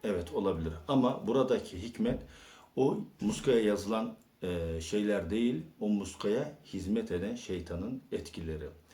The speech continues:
Bazen çünkü şeytan bir kimseye şirk işlettiği zaman o kişiyi rahatlatabilir. O kişiyi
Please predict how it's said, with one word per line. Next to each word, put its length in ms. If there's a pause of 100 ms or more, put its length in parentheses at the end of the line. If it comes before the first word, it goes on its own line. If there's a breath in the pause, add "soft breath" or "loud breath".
(720 loud breath)
Bazen 480
çünkü 300
şeytan 540
bir 100
kimseye 500
şirk 320
işlettiği 520
zaman 460 (200)
o 120
kişiyi 400
rahatlatabilir. 1000 (200)
O 100
kişiyi 520